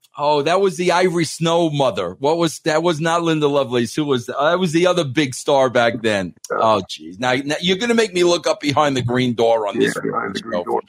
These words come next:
Speaker 2: So, like, Forbidden Door sounds like a really bad
Speaker 1: Uh, hold on. Let's, let, let's check out Behind
Speaker 2: Remember
Speaker 1: the
Speaker 2: when they
Speaker 1: Green
Speaker 2: had
Speaker 1: Door.
Speaker 2: the,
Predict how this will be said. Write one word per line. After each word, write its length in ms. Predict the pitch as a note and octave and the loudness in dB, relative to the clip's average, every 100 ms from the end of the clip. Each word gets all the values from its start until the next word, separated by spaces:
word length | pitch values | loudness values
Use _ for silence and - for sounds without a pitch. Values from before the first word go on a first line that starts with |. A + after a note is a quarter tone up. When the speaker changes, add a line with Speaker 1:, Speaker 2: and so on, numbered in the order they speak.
| - _ - | -16 _ -2
Speaker 2:
So, 60 | |
like, 200 | B2 C3 | 0 0
Forbidden 460 | - C3 A2+ D3 C#3 | 0 -2 0 -2 0
Door 240 | B2 A2+ | 0 0
sounds 320 | - C3+ A#2 A2+ | -2 -4 -4 -4
like 80 | |
a 80 | - | -6
really 440 | G#1+ G#1+ A2+ A2+ G#1 | -4 -2 0 0 -2
bad 240 | - A1 | -4 -2
Speaker 1:
Uh, 140 | A#1+ A#2 | 0 -2
hold 680 | A2+ - - - - F2+ | -4 -12 -14 -12 -10 -8
on. 220 | F#2 G2 F#2+ | -2 0 0
Let's, 260 | G2+ - | -2 -4
let, 260 | A2 G#2 A#2+ | -2 0 2
let's 300 | A2 A2 - | 0 0 -2
check 240 | - F#2+ | -4 -2
out 180 | G2 G2 | 0 0
Behind 320 | F2+ G2+ F#2+ G3 | 0 -2 2 2
Speaker 2:
Remember 180 | F3+ | 2
Speaker 1:
the 80 | D#3+ | 0
Speaker 2:
when 80 | D3+ | 2
they 120 | - F2 | 0 0
Speaker 1:
Green 160 | C3+ | -2
Speaker 2:
had 80 | F2+ | -2
Speaker 1:
Door. 100 | |
Speaker 2:
the, 80 | C#3+ | -6